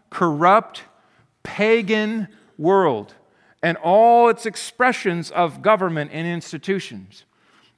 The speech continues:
If it exists, it has been instituted by God.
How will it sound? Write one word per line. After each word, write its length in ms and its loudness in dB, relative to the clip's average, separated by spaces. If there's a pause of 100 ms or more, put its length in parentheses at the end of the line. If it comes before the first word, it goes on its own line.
(140)
If 220 0
it 80 2
exists, 640 -2 (1600)
it 100 2
has 140 2
been 140 2
instituted 520 -6
by 180 -2
God. 280 -10